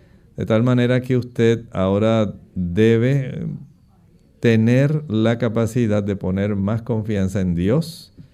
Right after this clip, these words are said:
en que Dios se va a encargar de su situación. Permitir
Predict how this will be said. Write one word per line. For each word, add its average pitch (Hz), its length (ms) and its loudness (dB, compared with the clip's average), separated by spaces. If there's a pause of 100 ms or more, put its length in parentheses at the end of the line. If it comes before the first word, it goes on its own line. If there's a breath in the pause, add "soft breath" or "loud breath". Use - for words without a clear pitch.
(360 loud breath)
en 92 120 -4
que 98 120 0
Dios 101 280 2
se 101 180 0
va 104 220 0
a 98 140 -4
encargar 95 1000 -2
de 87 300 -4
su 98 140 -6
situación. 101 800 -4 (1300 soft breath)
Permitir 127 800 4